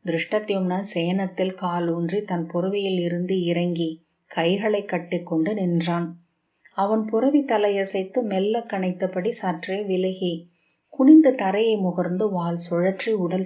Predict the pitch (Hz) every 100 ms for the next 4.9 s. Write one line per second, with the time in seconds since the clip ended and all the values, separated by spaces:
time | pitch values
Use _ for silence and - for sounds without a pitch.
0 | - 165 175 190 - 185 170 165 - _
1 | _ _ _ 190 180 170 175 170 170 170
2 | 175 170 165 175 165 160 165 160 170 170
3 | 170 165 160 - 170 175 175 170 170 220
4 | 170 170 170 165 170 202 208 170